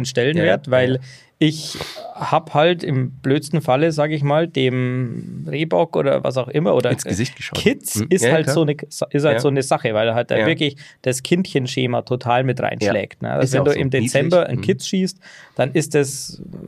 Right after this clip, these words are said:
Speaker 2: in der Größe von einem, von einem großen Feldhasen, sag ich
Speaker 1: Ja.
Speaker 2: mal, ne? Und das hat dieses nette Gesicht und diese Knopfaugen.
Speaker 1: Ja.
Speaker 2: Da musst du schon drüber kommen.
Speaker 1: Ja, klar.
Speaker 2: Und irgendwann, ich sag jetzt mal ganz blöd, auch wenn mich da jetzt vielleicht manche so als Waschlappen oder so bezeichnen,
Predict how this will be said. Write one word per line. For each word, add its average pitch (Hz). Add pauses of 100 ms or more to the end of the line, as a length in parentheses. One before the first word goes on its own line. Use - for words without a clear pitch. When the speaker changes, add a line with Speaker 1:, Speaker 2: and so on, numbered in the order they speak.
(720)
Speaker 2:
in 151
der 135
Größe 151
von 143
einem, 139
von 143
einem 135
großen 151
Feldhasen, 143
sag 123
ich 117
Speaker 1:
Ja. 92
Speaker 2:
mal, 113
ne? 143
Und 139
das 127
hat 151
dieses 131
nette 147
Gesicht 165
und 139
diese 139
Knopfaugen. 131 (260)
Speaker 1:
Ja. -
Speaker 2:
Da 135
musst 131
du 226
schon 147
drüber 240
kommen. -
Speaker 1:
Ja, 95
klar. 139
Speaker 2:
Und 135
irgendwann, 165
ich 143
sag 151
jetzt 165
mal 147
ganz 156
blöd, 147
auch 120
wenn 135
mich 131
da 131
jetzt 131
vielleicht 131
manche 131
so 117
als -
Waschlappen 160
oder 151
so 151
bezeichnen, 135